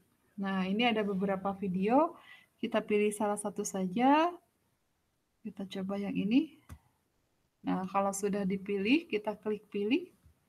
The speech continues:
Nah, secara otomatis ya, eh, video ini ada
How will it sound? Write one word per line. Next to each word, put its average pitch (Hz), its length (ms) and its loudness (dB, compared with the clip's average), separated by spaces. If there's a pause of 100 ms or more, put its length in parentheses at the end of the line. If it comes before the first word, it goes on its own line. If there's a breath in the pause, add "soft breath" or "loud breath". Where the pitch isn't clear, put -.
(3250)
Nah, 226 640 -2 (800 loud breath)
secara 214 560 0
otomatis 247 1200 2
ya, 226 320 -2 (800 soft breath)
eh, 214 500 -6 (140)
video 220 320 4
ini 226 260 8
ada 220 540 4